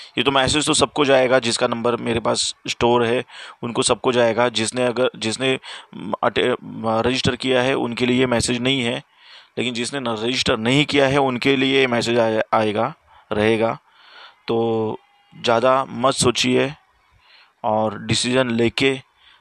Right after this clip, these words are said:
हमारे साथ सक्सेसफुल लोगों के साथ जुड़िए और ख़ुद भी सक्सेस हो जाइए। और सिर्फ सक्सेस होने के लिए एक कदम ही आप पीछे हैं, सिर्फ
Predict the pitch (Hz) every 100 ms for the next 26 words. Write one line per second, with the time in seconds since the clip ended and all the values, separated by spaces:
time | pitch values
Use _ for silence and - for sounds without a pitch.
0 | - 107 110 113 110 123 110 - _ _
1 | - - 113 - 151 - 143 113 110 120
2 | 117 117 123 107 110 117 127 139 - _
3 | - - - 110 107 107 - 131 113 131
4 | - - 117 113 117 113 117 117 131 _
5 | _ _ _ _ _ _ _ - 90 98
6 | - 127 - - - 135 117 113 123 120
7 | 127 127 131 131 135 _ _ - _ _
8 | 120 - _ 123 131 139 139 - - 139
9 | - 123 - 123 117 - 120 120 131 -
10 | _ _ - - 120 120